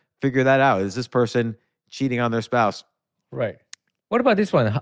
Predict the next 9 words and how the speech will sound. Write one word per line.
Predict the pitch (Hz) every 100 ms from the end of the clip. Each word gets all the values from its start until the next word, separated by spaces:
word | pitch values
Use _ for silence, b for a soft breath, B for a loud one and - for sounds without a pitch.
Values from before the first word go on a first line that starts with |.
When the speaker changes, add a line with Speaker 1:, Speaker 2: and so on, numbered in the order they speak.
| -
Speaker 2:
overcompensate | 208 240 - 196 175 190 165 -
and | 143 139 120 -
overdeliver | 151 160 135 131 131 127
to | 123
overcome | 123 120 127 131 113
price. | - 64 - _ _ _ _ _ _ _ -
Speaker 1:
Yeah, | 180 127 - _
very | 110 110 190 202 190
important. | 170 160 139 107